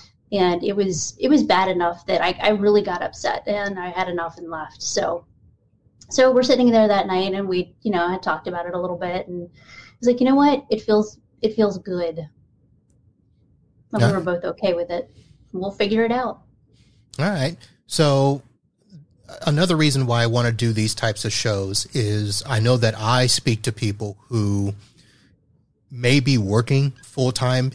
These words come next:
Speaker 2: as a tech within another company, whether it's an M S P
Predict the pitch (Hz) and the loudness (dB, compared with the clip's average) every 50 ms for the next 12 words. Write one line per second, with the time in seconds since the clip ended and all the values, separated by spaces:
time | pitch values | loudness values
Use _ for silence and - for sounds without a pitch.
0 | - - - 110 113 113 - 110 - - - 131 127 - - - - - _ _ | -6 -2 0 2 2 4 2 0 0 0 0 0 0 0 -4 -12 -20 -20 _ _
1 | _ _ _ - 120 110 110 101 101 104 110 113 113 113 113 113 117 113 117 - | _ _ _ -16 -6 -2 -2 0 2 2 2 2 2 2 2 2 2 0 0 0
2 | 117 117 117 127 120 123 123 110 104 104 101 98 104 98 101 98 101 - 107 101 | 0 2 2 2 2 2 0 0 0 0 0 0 0 0 0 0 0 0 0 0
3 | 104 104 101 101 95 - - - 127 117 113 110 113 113 | 2 2 2 2 0 -2 -2 0 0 2 2 2 2 0